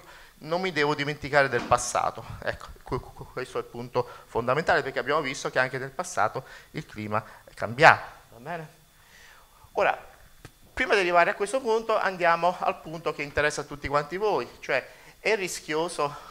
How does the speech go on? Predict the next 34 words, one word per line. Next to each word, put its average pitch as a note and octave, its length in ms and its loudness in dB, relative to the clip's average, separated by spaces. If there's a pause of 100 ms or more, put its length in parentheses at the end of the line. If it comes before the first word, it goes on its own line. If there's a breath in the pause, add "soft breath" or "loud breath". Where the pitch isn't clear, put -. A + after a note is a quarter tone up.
che - 400 -6
il C3+ 180 -14
clima D3 360 -4
continui C#3 360 -8
a C#3+ 80 -4
cambiare? C#3+ 560 4
Cioè, C#3+ 220 0
da C#3+ 160 0
dove E3+ 200 0
nasce C#3 460 0
tutta C3+ 240 -2
questa A#2+ 300 -8
idea A#2+ 320 2
del A#2+ 160 -4
rischio, - 540 -4
no? E3 260 -8
Di B2+ 80 -14
cui B2 160 -12
stavamo A2+ 320 -8
parlando, G#2 560 -10 (400 loud breath)
e B2+ 180 -6
quindi C3 220 -12
dell'allarme? A#2 720 6 (220 loud breath)
Ecco, - 220 -4
nasce A#3 640 -2
da F3+ 100 0
dei, F3 340 -2 (220 loud breath)
delle F3 260 -6
simulazioni F3 800 -4
al D#3+ 180 0
computer E3+ 680 -2 (200)
del C#3+ 340 -6
sistema D3 460 -4
climatico. B2 640 -4